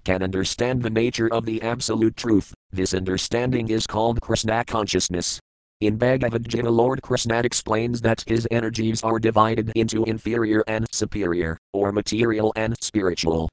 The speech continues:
potencies. The Brahma Samhita further explains that the material potency acts like a shadow, following the movements of the spiritual reality,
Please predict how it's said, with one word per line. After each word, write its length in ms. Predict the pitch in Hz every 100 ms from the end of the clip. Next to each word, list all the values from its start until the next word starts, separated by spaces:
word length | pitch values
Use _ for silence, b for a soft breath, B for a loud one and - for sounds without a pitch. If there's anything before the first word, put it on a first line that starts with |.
| _ -
potencies. 720 | 113 101 92 90 87 85 - _ _ _ -
The 100 | 98
Brahma 320 | 113 123 131
Samhita 520 | 123 - 127 131 120 117
further 380 | 117 104 92 92
explains 600 | 98 - 120 127 135 127
that 220 | 123 -
the 120 | 117
material 600 | 117 113 113 127 117 117
potency 560 | - 120 127 117 113 113
acts 340 | 123 127 -
like 220 | 117 113 113
a 80 |
shadow, 540 | 113 113 98 87 87 87 _
following 480 | - 120 131 120 117
the 100 | 113
movements 520 | 113 120 123 113 117
of 160 | - 113
the 80 | 113
spiritual 640 | - 113 123 120 110 113
reality, 640 | 113 110 95 85 82 85